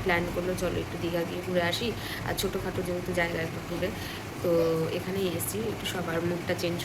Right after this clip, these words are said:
করতে। মুড তো চেঞ্জ হয় না, একটু সবাই আর কি একটু ভালো প্ল্যান করে একটুখানি এলাম। আহ,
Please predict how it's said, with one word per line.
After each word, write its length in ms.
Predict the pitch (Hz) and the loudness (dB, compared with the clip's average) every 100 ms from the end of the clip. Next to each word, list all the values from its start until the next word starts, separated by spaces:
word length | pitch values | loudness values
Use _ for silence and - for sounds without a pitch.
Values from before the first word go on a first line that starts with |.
| - | 0
করতে। 240 | 160 175 | 2 2
মুড 300 | 190 196 208 - - | 2 2 2 0 -2
তো 60 | 220 | 0
চেঞ্জ 200 | - 190 | 4 6
হয় 240 | - 196 | 6 6
না, 60 | - | 6
একটু 260 | 247 - - | 2 2 2
সবাই 200 | 214 185 | 0 0
আর 60 | 185 180 | -2 0
কি 60 | |
একটু 260 | 196 - 208 | -2 0 -2
ভালো 160 | 190 180 | 0 0
প্ল্যান 180 | 180 175 180 | 2 2 0
করে 160 | 180 180 | 0 0
একটুখানি 360 | 180 185 190 180 | -2 0 2 2
এলাম। 260 | 160 160 | 2 2
আহ, 1000 | 208 - - - 180 175 170 170 170 170 | 0 -4 -6 -4 0 2 4 2 2 2